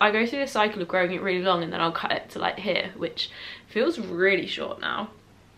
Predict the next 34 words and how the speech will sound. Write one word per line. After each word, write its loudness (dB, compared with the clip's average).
But 6
my 6
hair, 4
like, 4
a 2
year 2
ago 2
was -2
probably, -8
like, -2
that 0
long. -4
Wild. 4
Anyway, 0
I 2
don't 6
even -2
know 0
what 0
I 2
was -2
talking -4
about, 6
but 8
I 6
just 0
thought 4
I'd 4
update 4
you. 4
<laughs> 10
We 6
got 6
Nando's 2